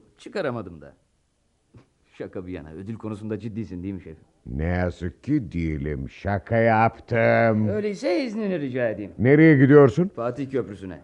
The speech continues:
Speaker 1: intihar etmeye.
Speaker 2: Dur, dur, bir taksi çarptırayım da gider ayak sana bir faydam olsun.
Speaker 1: Teşekkür ederim abi. Şef dediğin senin gibi olmalı.
Speaker 2: Teveccühün Emin'ciğim.
Speaker 1: Rica ederim sayın şefim. Şimdi iznini isteyebilir miyim?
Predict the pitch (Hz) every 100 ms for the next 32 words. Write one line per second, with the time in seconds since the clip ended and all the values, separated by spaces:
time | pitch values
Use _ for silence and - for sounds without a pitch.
0 | - 101 98 113 117 110 98 85 82 156
1 | 202 196 180 214 196 170 - 180 - 165
2 | 156 151 135 165 196 208 156 113 127 123
3 | 120 113 113 123 107 95 117 117 147 165
4 | 139 101 69 _ 90 110 107 123 123 123
5 | 117 113 113 76 170 196 180 180 240 214
6 | 208 226 202 214 196 165 120 92 - _
7 | 87 95 104 73 95 127 107 92 90 107
8 | 98 131 151 131 78 87 85 104 110 117
9 | 120 101 107 113 101 110 104 87 - _
10 | _ _ _ _ _ _ _ _ - 247
11 | 202 185 147 131 120 107 - 107 95 101
12 | 131 202